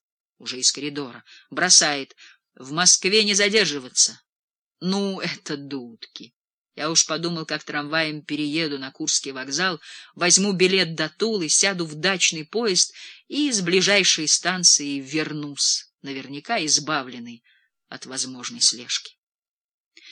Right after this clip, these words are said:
В Лианозове в то время, тысяча девятьсот двадцать девятый год, ещё малолюдном,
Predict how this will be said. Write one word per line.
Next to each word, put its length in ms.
В 140
Лианозове 840
в 100
то 140
время, 600
тысяча 360
девятьсот 280
двадцать 300
девятый 320
год, 240
ещё 340
малолюдном, 800